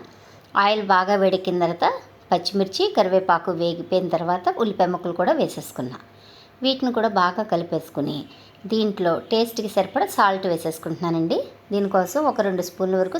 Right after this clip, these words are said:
సాల్ట్ పడుతుంది, ఎందుకంటే పులుసు కదా, కాస్త సాల్ట్ ఎక్కువే పడుతుంది. అలాగే కొద్దిగా పసుపు కూడా వేసేసుకున్నాను. వేసేసి వీటన్నిటిని బాగా కలిపేసుకుని స్టవ్ని సిమ్లో పెట్టి మూత పెట్టి ఉల్లిపాయలు బాగా మగ్గించేసుకోవాలి.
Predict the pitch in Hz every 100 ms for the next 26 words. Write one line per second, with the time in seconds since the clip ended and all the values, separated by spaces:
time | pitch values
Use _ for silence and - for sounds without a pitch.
0 | 330 220 208 196 170 - 269 - - -
1 | - - 226 233 233 240 359 226 220 233
2 | 208 403 571 - - - - 247 - 381
3 | - 220 208 208 202 196 190 170 147 156
4 | 160 330 523 - - 180 185 190 415 -
5 | - - - - 208 202 302 202 196 202
6 | - 196 262 175 156 - - 147 143 -
7 | - - - - 208 208 208 202 196 196
8 | 196 180 185 185 226 175 160 190 220 156
9 | 151 151 - 151 147 - - - - -
10 | - 208 247 233 190 190 190 175 370 392
11 | 208 190 - 185 254 339 202 202 214 208
12 | 175 170 320 185 160 156 147 139 - 143
13 | 165 160 -